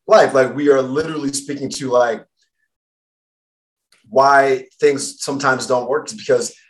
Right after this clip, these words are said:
men are assumed to have to just bear the burden of whatever because they don't have feelings and we, there's no space for their feelings, right?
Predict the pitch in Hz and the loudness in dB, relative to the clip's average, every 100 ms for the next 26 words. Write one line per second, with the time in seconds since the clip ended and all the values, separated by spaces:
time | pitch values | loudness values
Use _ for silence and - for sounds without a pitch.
0 | _ 107 135 139 127 123 123 - - 156 | _ -4 0 0 2 4 4 2 -4 -4
1 | 147 - 131 131 - 113 110 - - - | -6 -6 -4 -4 -4 -6 -4 -4 -4 -16
2 | _ _ - 127 131 131 117 117 120 120 | _ _ -2 2 2 2 0 0 0 -2
3 | 117 117 113 107 117 117 135 135 127 - | -4 -4 -6 -4 -4 -2 0 0 -2 -8
4 | - 113 107 123 113 120 120 117 110 - | -8 -6 -2 -2 -2 -6 -6 -6 -8 -8
5 | 131 117 104 - 104 117 131 127 123 117 | -6 -6 -8 -10 -10 -8 -4 -4 -2 -4
6 | - - 123 - - 117 107 104 _ _ | -4 -6 -6 -8 -6 -4 -2 -6 _ _
7 | _ _ _ - 123 113 170 170 120 - | _ _ _ -4 0 0 2 2 2 -4
8 | - 113 127 | -8 -8 -8